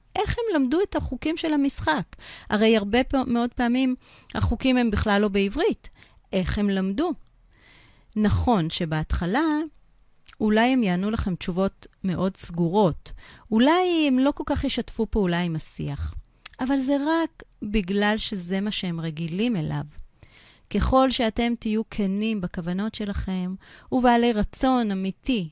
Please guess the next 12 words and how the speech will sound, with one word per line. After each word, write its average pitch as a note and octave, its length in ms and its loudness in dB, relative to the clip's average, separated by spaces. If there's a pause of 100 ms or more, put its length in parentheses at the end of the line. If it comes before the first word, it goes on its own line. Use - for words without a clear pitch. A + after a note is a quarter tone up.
(100)
להכיר F#3 520 -2
את G#3+ 140 -4
העולם F3 440 0
שלהם, G#3 460 -2
באמת F3+ 560 0
להתעניין G#3 720 -2
מתוך - 360 -4
רצון C#4 520 -2 (120)
אמיתי G3 500 -2
לעשות G3+ 560 -2
זום A3+ 380 2
אין G3+ 300 2